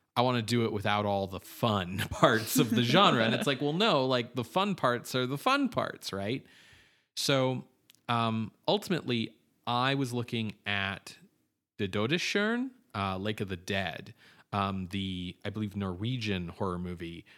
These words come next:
uh, from nineteen fifty-eight that we looked at, which also has a very, like, "I'm serious and literary and you should take me seriously" kind of vibe to it.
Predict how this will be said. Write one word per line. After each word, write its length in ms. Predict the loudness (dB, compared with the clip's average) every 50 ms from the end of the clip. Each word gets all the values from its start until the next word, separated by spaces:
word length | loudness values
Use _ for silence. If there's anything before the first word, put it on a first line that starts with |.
| -20 -14 -8 -6
uh, 140 | -6 -6
from 180 | -6 -4 -4 -4
nineteen 300 | -4 -4 -4 -6 -8 -8
fifty-eight 520 | -8 -10 -10 -8 -6 -4 -4 -4 -4 -6 -8
that 60 | -10
we 120 | -8 -8
looked 220 | -8 -10 -10 -6 -6
at, 200 | -6 -6 -6 -8
which 160 | -10 -10 -6
also 320 | -2 0 0 0 0 -2
has 240 | -2 -2 -2 -4 -4
a 60 | -4
very, 240 | -4 -2 -2 -2 -2
like, 320 | -4 -6 -8 -10 -12 -16 -20 _ _ _ _ _ _ _ _ _ _ -2
"I'm 260 | 0 2 2 2 0
serious 600 | -2 -2 0 2 4 4 4 4 2 -2 -4 -8
and 100 | -8 -8
literary 720 | -4 -2 0 2 2 2 0 -2 -4 -6 -6 -8 -8 -8 -8
and 120 | -6 -4 -2
you 120 | -2 -2
should 360 | -2 -2 -4 -6 -6 -8 -14 _ _ _ _ -6
take 200 | -2 -2 -2 0
me 120 | 0 -2
seriously" 800 | -2 0 2 2 2 2 0 -2 -6 -8 -8 -8 -8 -10 -10 -14 _ -10
kind 240 | -6 -4 -4 -4 -4
of 120 | -6 -6
vibe 400 | -4 -4 -4 -4 -4 -8 -10 -10 -8
to 200 | -8 -8 -8 -8
it. 260 | -10 -12 -12 -16